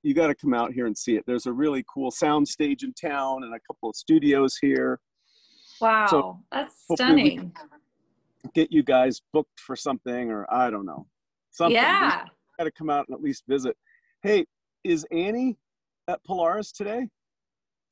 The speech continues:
Speaker 2: She, she's flying to, uh, California today, so she'll probably go to my mom's first, I think.
Speaker 1: Okay,
Speaker 2: And then maybe
Speaker 1: 'cause
Speaker 2: go to
Speaker 1: when I le-, I'm gonna leave here after this, and then I'm gonna go straight to Polaris, and hopefully I'll cross
Speaker 2: Oh.
Speaker 1: paths with her and your mom.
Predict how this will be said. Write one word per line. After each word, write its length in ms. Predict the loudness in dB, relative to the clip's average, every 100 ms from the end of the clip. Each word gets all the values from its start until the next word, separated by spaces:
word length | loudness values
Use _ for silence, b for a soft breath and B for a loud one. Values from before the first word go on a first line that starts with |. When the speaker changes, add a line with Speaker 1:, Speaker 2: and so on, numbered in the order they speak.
| b b b b
Speaker 2:
She, 380 | -12 -4 -2 -2
she's 300 | 0 2 2
flying 500 | 0 -2 0 0 -4
to, 560 | -6 -2 0 2 0 -2 -4
uh, 160 | -4 -2
California 560 | 0 0 0 -4 -6 -6
today, 400 | -8 -4 -2 -2
so 160 | -4 -8
she'll 220 | -6 -2
probably 240 | 0 0
go 100 | -2
to 80 | -4
my 160 | -4 -4
mom's 400 | -4 -6 -8 -6
first, 320 | -4 -4 -4
I 120 | -8
think. 400 | -6 -10 -10 -18 _ _ _ _ -6
Speaker 1:
Okay, 140 | -4 -2
Speaker 2:
And 100 | -2
then 160 | -2
maybe 240 | -2 -2 -2
Speaker 1:
'cause 160 | -2
Speaker 2:
go 20 |
to 220 | -2 -4 -2
Speaker 1:
when 160 | 0 4
I 100 | 4
le-, 160 | 2 0
I'm 120 | -2
gonna 140 | -2 0
leave 240 | -2 -2
here 160 | -2 0
after 200 | 0 -2
this, 340 | -2 0 -2 -6
and 100 | -6
then 100 | -4
I'm 100 | -4
gonna 160 | -4 -4
go 140 | -4
straight 440 | -4 -4 0 0 -2 -10 _ -2
to 240 | 0 0 -2
Polaris, 560 | -6 -6 -6 -8 -12 -18 -10
and 220 | -6 -4
hopefully 340 | -4 -4 -2 2
I'll 160 | 4 4 2
cross 200 | 0 -2
Speaker 2:
Oh. 60 | -4
Speaker 1:
paths 80 | -6
with 180 | -10 _
her 80 | -4
and 60 | -2
your 120 | 0
mom. 340 | 0 -2 -6